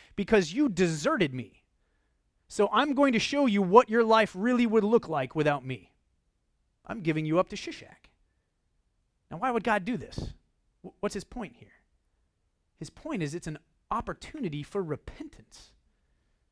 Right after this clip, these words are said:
In his kindness, before he completely obliterates them, he gives them an opportunity to repent and go, "Whoa, we messed up." Now, we might think, based on the, the verses we've already read, that, that Rehoboam would sort of ignore it and move on, but he doesn't.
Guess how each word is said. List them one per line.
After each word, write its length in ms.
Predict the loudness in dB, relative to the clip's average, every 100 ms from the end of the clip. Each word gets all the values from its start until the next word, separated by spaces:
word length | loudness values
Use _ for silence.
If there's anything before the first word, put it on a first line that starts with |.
| _ _ _ _
In 120 | 4
his 200 | 6 6
kindness, 800 | 0 0 2 4 2 2 -2 -10 _ _ _ _
before 300 | 2 6 8
he 100 | 8
completely 640 | 6 0 4 2 4 2
obliterates 600 | 2 4 4 8 8 6
them, 160 | 4 6
he 120 | 6
gives 280 | 4 2 2
them 120 | 4
an 80 | 4
opportunity 640 | 4 4 2 -2 -2 -2 0
to 120 | 4
repent 480 | 4 6 4 2 0
and 140 | 4
go, 240 | 6 6 4 -14 -20 _ _ _
"Whoa, 240 | 4 4
we 220 | 2 0
messed 360 | 2 -2 -6 -14
up." 280 | -16 -18 -20 _ _ _ _ _ _ _ _ _ _ _ _ _
Now, 80 | 4
we 80 | 6
might 280 | 6 4 2
think, 300 | 0 0 2
based 280 | 2 4 2
on 120 | 4
the, 160 | 2 2 _
the 80 | 2
verses 300 | 2 2 4
we've 120 | 10
already 420 | 10 12 8 8
read, 260 | 4 6 4
that, 120 | -2 _ _ _ _
that 100 | 0
Rehoboam 540 | 10 10 12 10 10 6
would 140 | 2
sort 160 | 4 4
of 80 | 4
ignore 300 | 6 8 8
it 100 | 6
and 100 | 2
move 160 | 2
on, 240 | 2 0 0
but 180 | -2 -6
he 80 |
doesn't. 560 | -10 -14 -16 -16 -18